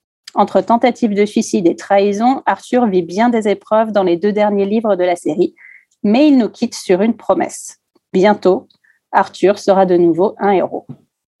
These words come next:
Sauf que ce bientôt s'est transformé en plus de dix ans d'attente pour les fans. Kaamelott, la série, s'est achevée en deux mille neuf et le film sort enfin ce vingt et un juillet, après avoir vu sa date de sortie en salle repoussée deux fois à cause de la pandémie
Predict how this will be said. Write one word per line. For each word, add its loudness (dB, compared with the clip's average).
Sauf 2
que 2
ce 0
bientôt 2
s'est -6
transformé -2
en 0
plus -4
de -4
dix -2
ans 0
d'attente -2
pour -2
les 0
fans. -4
Kaamelott, 0
la 0
série, -2
s'est -2
achevée -2
en 0
deux -2
mille 0
neuf -4
et 0
le 2
film 0
sort -2
enfin 0
ce -4
vingt 0
et 0
un 0
juillet, -2
après 0
avoir 0
vu -2
sa 0
date 0
de 0
sortie -4
en 0
salle 0
repoussée 0
deux 0
fois -2
à 0
cause -4
de 0
la 0
pandémie -2